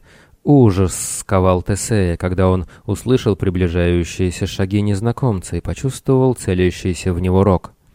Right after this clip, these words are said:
А теперь, критянин, умри и накорми своего бога! — раздался в темноте жуткий голос,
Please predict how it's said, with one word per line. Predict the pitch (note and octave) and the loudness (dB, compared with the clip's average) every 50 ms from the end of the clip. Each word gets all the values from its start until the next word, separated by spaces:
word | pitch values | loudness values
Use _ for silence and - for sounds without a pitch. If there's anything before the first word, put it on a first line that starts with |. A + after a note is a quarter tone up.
| _ _ _ _ _ _ _ _ _ _ _ _ _ _ _ _ _ _ _ _ _ _ _ _ - | _ _ _ _ _ _ _ _ _ _ _ _ _ _ _ _ _ _ _ _ _ _ _ _ -20
А | - - F2 F2+ | -14 -10 -8 -8
теперь, | - - F#2+ F2 - G2 G#2 A2+ A2+ A2 | -4 -4 -4 -2 2 4 4 6 4 4
критянин, | G#2+ - - G2 G#2 G#2 - - G#2 G#2+ G#2+ A2 G#2+ G#2+ G#2+ G#2 G#2 G#2 F#2+ F#2 G2+ - | 0 -2 -2 -2 0 0 0 0 0 0 0 0 0 -2 -2 -2 -2 -4 -4 -6 -8 -2
умри | - A2 A2 G#2 G2 G2 B2 B2+ A#2 G#2+ F#2+ F2+ | 0 2 2 2 2 2 2 2 2 2 2 2
и | |
накорми | F2+ F#2+ - - G2 F#2 G2 G#2+ A2 G#2 | 0 0 0 0 0 0 0 0 0 -2
своего | - - - G2 G2+ G2+ G2 G2+ G#2 F#2+ | -2 -2 0 4 4 6 6 6 4 4
бога! — | F2+ A#2 C3 A2+ G2 F2+ F2+ F2 E2 E2 E2 E2+ | 4 4 4 4 4 2 2 2 0 -2 -4 -8
раздался | F2 F2 F2 E2 D#2+ - F#2 F2+ E2 - - F2+ | -8 -6 -6 -6 -4 -2 -2 -2 -2 -4 -8 -12
в | - | -8
темноте | - F#2 F2+ F2+ F2 - F#2+ F2 | -8 -6 -4 -4 -4 -4 -4 -4
жуткий | D#2+ F2+ F2 - - - - | -2 -2 -4 -4 -6 -12 -8
голос, | F2 F#2+ A#2 C#3+ C#3 C#3 C3 - | 0 2 4 4 4 2 0 -2